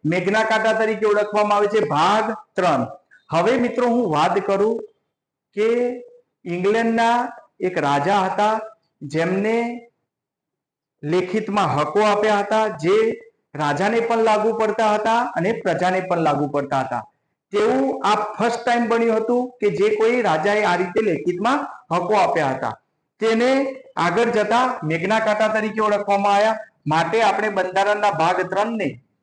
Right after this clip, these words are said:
બંધારણના ભાગ ત્રણ ને મેગ્ના કાર્ટા તરીકે, તરીકે ઓળખીએ છીએ.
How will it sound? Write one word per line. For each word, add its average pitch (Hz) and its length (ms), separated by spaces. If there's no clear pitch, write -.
બંધારણના 175 600
ભાગ 170 440
ત્રણ 190 180
ને 190 420
મેગ્ના 156 420
કાર્ટા 165 300
તરીકે, 160 640
તરીકે 160 640
ઓળખીએ 156 800
છીએ. - 680